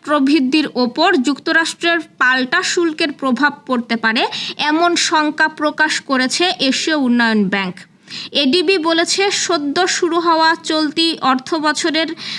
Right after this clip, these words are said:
প্রবৃদ্ধির পূর্বাভাস কমিয়ে ধরা হয়েছে। এর পেছনে রপ্তানি ও শিল্প খাতের ধীর গতিই কারণ। এছাড়া রয়েছে যুক্তরাষ্ট্রের পাল্টা শুল্কর প্রভাব। তবে জিডিপি প্রবৃদ্ধি কত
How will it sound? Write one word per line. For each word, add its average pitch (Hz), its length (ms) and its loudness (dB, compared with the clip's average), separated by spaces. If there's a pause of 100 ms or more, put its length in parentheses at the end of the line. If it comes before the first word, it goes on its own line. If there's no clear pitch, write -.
(120)
প্রবৃদ্ধির 302 600 4
পূর্বাভাস 320 600 0 (180)
কমিয়ে 294 360 2 (100)
ধরা 247 200 2
হয়েছে। 214 380 0 (140)
এর 233 200 -2
পেছনে 277 340 0 (380)
রপ্তানি 311 680 0 (100)
ও 247 80 0 (120)
শিল্প 311 340 -2 (160)
খাতের 339 300 -2 (100)
ধীর 285 260 0
গতিই 269 420 0 (140)
কারণ। 208 260 2 (440)
এছাড়া 349 400 0
রয়েছে 277 380 0 (160)
যুক্তরাষ্ট্রের 339 720 -2 (100)
পাল্টা 254 380 0
শুল্কর 320 460 0
প্রভাব। 202 380 -2 (200)
তবে 240 220 2 (420)
জিডিপি 311 440 4
প্রবৃদ্ধি 370 580 0 (180)
কত 277 180 0